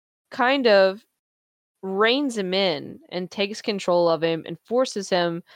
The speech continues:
to use a more simpler prose to be able to play the song. So it was a very guiding or teaching moment,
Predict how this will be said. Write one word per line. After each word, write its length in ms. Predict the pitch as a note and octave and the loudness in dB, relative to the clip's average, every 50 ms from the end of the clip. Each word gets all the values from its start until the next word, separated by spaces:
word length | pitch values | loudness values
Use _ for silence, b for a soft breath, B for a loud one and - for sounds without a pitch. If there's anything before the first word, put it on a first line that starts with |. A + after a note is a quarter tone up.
| b b b _ - | b b b _ -8
to 100 | - A3 | -6 -4
use 340 | G3 F#3 F#3+ F#3+ F#3+ F3 F#3 | -2 0 0 0 0 0 0
a 60 | F#3 | -2
more 260 | F#3 F#3 F3+ F3+ F3+ | 0 0 0 0 0
simpler 960 | E3+ - - - - - - G#3+ G#3+ A3+ A3+ - G#3 F#3+ F3 E3+ E3 D#3 C3+ - _ | -2 -6 -10 -12 -12 -4 -2 0 0 0 -2 -2 0 2 4 4 2 0 -2 -8 _
prose 880 | - - - C#4+ C#4+ C#4 A#3+ G3 F3 E3 D#3+ D3 D3 D3+ - - - - _ _ _ _ _ _ _ _ _ _ _ _ _ _ _ _ _ _ _ _ _ _ _ _ _ _ _ - | -20 -6 0 2 4 4 6 6 6 6 4 2 0 -4 -10 -14 -18 -20 _ _ _ _ _ _ _ _ _ _ _ _ _ _ _ _ _ _ _ _ _ _ _ _ _ _ _ -10
to 180 | - - A3 | -8 -6 -6
be 160 | F#3 G3+ G3 F#3 | -2 0 0 2
able 260 | F#3 F#3 F3+ F3 F3 | 2 2 0 -2 -4
to 80 | F3 F3 | -8 -8
play 240 | - - F3+ E3 | -6 -4 -4 -4
the 80 | D3 C#3+ | -4 -6
song. 520 | - - - G3 E3+ G#2+ C2+ D2 - A3 - _ _ _ _ _ _ _ _ _ _ _ _ _ _ _ _ _ _ _ - | -6 -4 -4 -2 -2 -4 -6 -8 -12 -16 -20 _ _ _ _ _ _ _ _ _ _ _ _ _ _ _ _ _ _ _ -4
So 140 | - - B3 | 0 0 2
it 40 | |
was 100 | A#3 A#3 A#3 | 2 2 0
a 40 | A3+ | 2
very 200 | G#3+ A#3+ A#3 A#3 | 2 2 2 2
guiding 520 | G3 F#3 G3 F#3 F#3 G3 G#3 G3+ G#3 G3+ F3+ | 0 0 2 2 2 2 0 0 -2 -4 -4
or 100 | E3 E3+ | -6 -6
teaching 480 | - - A3+ A3 - - G3+ F#3 F3+ | -6 -8 -8 -8 -6 -6 -6 -6 -4
moment, 480 | F#3+ G#3 B3 C#4+ C4+ A3 F#3+ F3+ - | -2 -2 0 0 -2 -2 -4 -4 -6